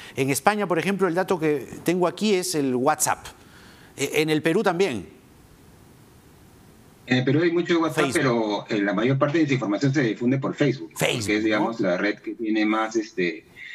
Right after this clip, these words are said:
Speaker 2: más versiones y, y más, este, eh, usuarios en el Perú, y además ahora mo-, ahí vemos que incluso aparecen personajes que se autodesignan, eh, o médicos, o que en realidad algunos son médicos que defienden estas agendas, como te digo,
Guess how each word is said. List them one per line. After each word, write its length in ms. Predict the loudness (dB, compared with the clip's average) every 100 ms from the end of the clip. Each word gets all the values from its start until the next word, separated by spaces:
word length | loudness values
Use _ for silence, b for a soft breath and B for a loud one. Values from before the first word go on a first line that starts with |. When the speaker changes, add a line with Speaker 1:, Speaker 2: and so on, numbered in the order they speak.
| B -2
Speaker 2:
más 240 | 0 0
versiones 540 | -2 0 0 2 0
y, 240 | 0 -2 -2
y 20 |
más, 240 | 0 0 -2
este, 720 | -2 -2 -2 -2 -2 -2 -2
eh, 80 | -4
usuarios 500 | 0 2 2 0 0
en 100 | -2
el 60 |
Perú, 360 | 0 0 2 2
y 280 | 0 0 -2
además 480 | -2 0 0 -2 B B B -2
ahora 200 | 0 2
mo-, 240 | 0 -2 -2
ahí 220 | 2 2
vemos 320 | 2 0 0
que 440 | 0 0 0 -4 -8
incluso 300 | -8 -2 0
aparecen 380 | 2 0 0 0
personajes 800 | 0 -2 0 0 2 0 0 -4 B B -6
que 140 | -2 0
se 260 | 0 0 0
autodesignan, 920 | -2 0 0 0 2 2 2 0 -4 -10 -20 -6
eh, 240 | -2 -2 -2
o 140 | 0
médicos, 600 | 2 2 2 0 0 0
o 140 | -4 -2
que 120 | 0
en 60 |
realidad 400 | 0 0 2 2
algunos 260 | 2 2 2
son 100 | 2
médicos 280 | 2 0 0
que 100 | 0
defienden 400 | 0 0 0 0
estas 220 | -4 -4
agendas, 300 | -2 0 0
como 160 | -2 0
te 100 | 2
digo, 460 | 2 2 -2 -4